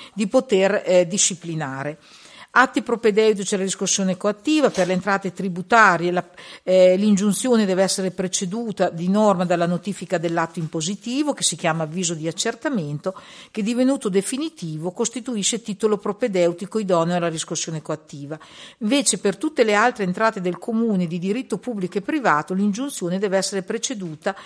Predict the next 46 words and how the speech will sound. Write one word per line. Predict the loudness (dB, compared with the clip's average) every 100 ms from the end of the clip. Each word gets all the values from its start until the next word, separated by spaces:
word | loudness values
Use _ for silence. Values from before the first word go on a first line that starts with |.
| -20 -20 -8
di | 0
norma | 2 4 4 2
da | 2
un'intimazione | 2 2 0 0 0 0 -2
di | -2
pagamento. | -2 -2 -2 -4 -6 -8
Quindi | -4 -4
ci | -4 -4
sono | -2 -2
differenze | -4 -4 -2 0 -2 -4 -6
tra | -2
le | -2
entrate | -2 -2 -4
tributarie | -4 -8 -8 0 2 2 0 -8 -12 -12 2
e | 4
le | 6
altre | 2 2 0
entrate | 0 2 2 2 -2
per | -2 -2
quanto | -2 -4 -4
riguarda | -4 -2 -2 -2
anche | -6 -6
la |
riscossione | -8 -8 -6 -6 -4 -8 -8
coattiva. | -8 -10 -18 -14 -14 -16 -20 -20 -20 -18 -4
L'ingiunzione | 2 2 4 2 4 2
di | 2
pagamento, | 0 2 4 4 2 4 4 4 0
anche | 0 0 0
qui | -2 -2
spiega, | 0 2 2 2
scaduti | 0 0 -2 -2
il, | -4
adesso | 0 0 2
io | 4 4
ometterei | 2 2 2 2 2
di | 2
leggere | 0 0 0
questa | -2 -4 0
parte | 6 6 6 0
perché | -6 -6 -8
poi | -4 -4
è | -4
di | -4
semplice | -2 -2 -4 -6 -4
lettura | -6 -6 0 0